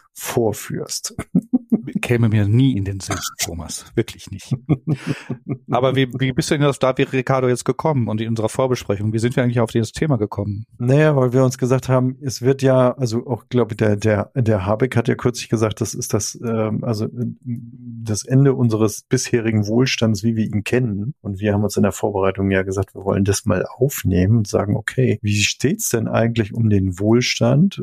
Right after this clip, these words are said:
Speaker 1: und um unsere Wirtschaft und, und um den Handel?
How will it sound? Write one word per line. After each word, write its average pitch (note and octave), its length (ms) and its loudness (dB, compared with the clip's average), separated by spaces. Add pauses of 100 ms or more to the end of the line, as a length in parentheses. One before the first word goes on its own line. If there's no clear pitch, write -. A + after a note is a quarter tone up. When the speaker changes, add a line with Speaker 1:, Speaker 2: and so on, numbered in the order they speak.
Speaker 1:
und A2 320 0
um A#2+ 320 -2
unsere G#2+ 480 2
Wirtschaft B2+ 560 2
und, A2+ 120 2
und G#2 200 0
um G2+ 260 0
den F#2+ 300 -2
Handel? A2+ 460 2